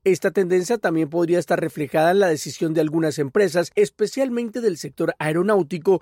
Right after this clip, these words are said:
que han anunciado un recorte en las estimaciones de ganancia para este año, argumentando una reducción en los gastos de sus clientes, quienes estarían preocupados por el futuro económico de la nación.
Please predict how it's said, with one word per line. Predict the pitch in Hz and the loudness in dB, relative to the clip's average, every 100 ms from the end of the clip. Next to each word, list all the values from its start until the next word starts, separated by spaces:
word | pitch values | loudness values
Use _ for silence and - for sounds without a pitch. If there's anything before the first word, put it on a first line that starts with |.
| - | 0
que | 247 | 0
han | 262 | 0
anunciado | 247 180 - 196 190 | 0 -4 0 2 2
un | 180 | 0
recorte | 170 - 226 226 254 | -2 0 -2 -2 -4
en | 226 | -4
las | 156 | -4
estimaciones | 147 156 147 143 185 196 | -6 -6 -6 -4 0 0
de | 170 | 0
ganancia | 139 139 151 156 214 | 0 0 -2 -2 -2
para | 170 139 | 0 -2
este | 139 - 202 | -2 2 2
año, | 254 202 139 - | 2 0 -2 -4
argumentando | 170 160 147 147 143 185 185 190 | -4 -4 -4 -6 -4 -2 2 2
una | 180 | 2
reducción | 175 165 139 123 214 233 | 0 0 -2 -2 0 2
en | |
los | 190 156 | 0 2
gastos | 160 - 185 | 0 0 -2
de | 151 | -4
sus | 143 - | -8 -4
clientes, | 214 202 139 165 143 _ | 2 2 2 0 -2 _
quienes | - 160 131 | -4 -2 -2
estarían | 127 - 147 190 185 | -8 -6 -2 0 0
preocupados | 208 139 160 175 - | -4 -2 -2 -2 -2
por | 160 156 | -4 -4
el | 143 | -4
futuro | 220 202 247 | -8 -4 0
económico | 214 147 143 143 139 156 | 0 0 -4 -6 -2 0
de | 143 | 0
la | 139 | -2
nación. | 139 135 123 104 101 | -4 -10 -14 -16 -18